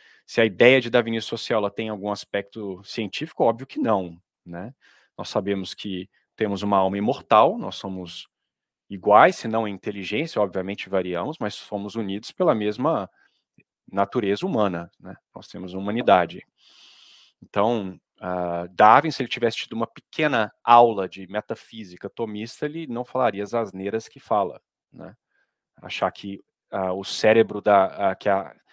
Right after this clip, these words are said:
que a, o grau de inteligência de uma, de uma formiga é quase tão elevado quanto de um homem,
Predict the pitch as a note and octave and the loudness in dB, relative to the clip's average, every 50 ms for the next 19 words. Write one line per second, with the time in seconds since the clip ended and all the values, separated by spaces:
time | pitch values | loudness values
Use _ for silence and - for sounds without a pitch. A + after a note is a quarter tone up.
0 | _ _ _ _ _ _ _ _ - A2+ G2+ A2+ A#2+ A#2 - A2+ A2+ A#2+ B2+ C3+ | _ _ _ _ _ _ _ _ 0 2 2 2 0 -4 2 6 8 8 8 8
1 | - B2+ C3 - - B2 A#2 A2 G2 - A2+ A#2 - - A2 - A2+ A2 A2 G#2 | 4 -2 -12 -10 -10 -10 -10 -10 -8 -8 -8 -8 -8 -12 -14 -12 -10 -10 -8 -8
2 | G#2 G#2 G2+ G2+ G2 G#2 - - - A2 A2+ - - - C3 A#2 A2 G#2+ G#2+ A2+ | -8 -8 -10 -12 -14 -16 -16 -12 -10 -8 -8 -8 -10 -14 -14 -14 -12 -10 -10 -10
3 | B2+ - A2+ A2 G2+ G2 - - A2+ A2+ B2 A2+ A2+ - - A2+ A2+ A2 G#2 G2 | -6 -4 -2 -2 -2 -2 -2 0 2 2 2 0 -4 -10 -8 -8 -6 -6 -6 -6
4 | F2+ F2+ G2 G#2 G2+ G2+ - F#2+ F#2 _ - F#2+ F#2 F#2 G2+ A2+ A#2 G2 F2 E2 | -4 -2 -2 -2 -2 -4 -10 -16 -18 _ -18 -16 -14 -10 -10 -10 -10 -12 -14 -18